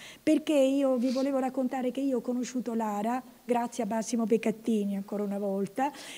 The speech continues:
eh, nel duemila, eh, avevo la direzione di questo museo di Casagiusti e avevamo fatto con Massimo una video installazione sulla poesia italiana dell'Ottocento.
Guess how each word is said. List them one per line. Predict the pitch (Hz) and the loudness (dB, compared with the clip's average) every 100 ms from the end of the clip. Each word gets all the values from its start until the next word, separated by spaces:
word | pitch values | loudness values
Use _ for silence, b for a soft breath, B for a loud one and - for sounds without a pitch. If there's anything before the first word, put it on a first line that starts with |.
| B | B
eh, | 254 233 | 2 4
nel | 254 285 277 254 | 4 4 4 4
duemila, | 247 254 247 226 220 226 226 B B | 4 4 4 4 4 2 0 B B
eh, | 247 240 | 0 2
avevo | 247 302 277 269 | 4 4 4 4
la | 247 | 4
direzione | 240 262 254 277 277 262 | 2 0 0 -2 0 0
di | 233 | 0
questo | 247 240 254 | 0 0 0
museo | 254 240 269 | 0 0 -2
di | 247 | -2
Casagiusti | 233 220 214 226 220 202 - 311 311 B B | -2 -2 -2 0 0 -2 2 2 2 B B
e | 311 269 269 247 240 | -2 2 2 4 2
avevamo | 233 277 285 294 | 0 -2 0 0
fatto | 285 269 240 262 | 0 -2 -2 -2
con | 254 285 | -2 0
Massimo | 262 240 233 - 233 | 0 0 -4 -2 -2
una | 240 | 0
video | 254 294 247 | 0 2 2
installazione | 240 254 240 254 - 247 226 226 226 | 0 -2 -2 -4 -4 -2 -2 0 -2
sulla | 226 233 | -2 -4
poesia | 226 262 247 | -2 0 0
italiana | 233 240 233 220 | 0 0 0 0
dell'Ottocento. | 220 202 202 208 202 190 196 196 - 214 | 0 -2 -2 -4 -4 -4 -4 -4 -4 -4